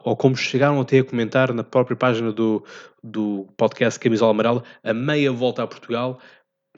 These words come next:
enfim, temos emoção até à última e, portanto, será discutido o título na última etapa. E é isto, caros ciclistas, que nós gostamos. É justamente isto de ficarmos com as decisões para o fim.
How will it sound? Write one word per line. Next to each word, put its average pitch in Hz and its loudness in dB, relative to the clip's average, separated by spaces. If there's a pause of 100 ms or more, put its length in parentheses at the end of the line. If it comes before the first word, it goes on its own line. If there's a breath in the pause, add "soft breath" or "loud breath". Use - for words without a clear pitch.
(120)
enfim, 113 -4 (320)
temos 131 -2
emoção 120 -4
até 139 -4
à 107 -8
última 123 0
e, 113 -2
portanto, - -10
será 139 -4
discutido 123 -4 (380 loud breath)
o 123 -4
título 131 -2
na 127 0
última 131 2
etapa. 104 -8
E 127 -2
é 120 4
isto, 135 -2 (360 soft breath)
caros 123 2
ciclistas, 107 -4
que 113 -10
nós 113 -8
gostamos. 95 -8
É 101 -4
justamente 113 -8
isto - -12 (500 loud breath)
de 139 -2
ficarmos 131 -6
com - -8
as 117 -6
decisões 123 -4 (400 loud breath)
para 147 0
o 131 0
fim. 110 -8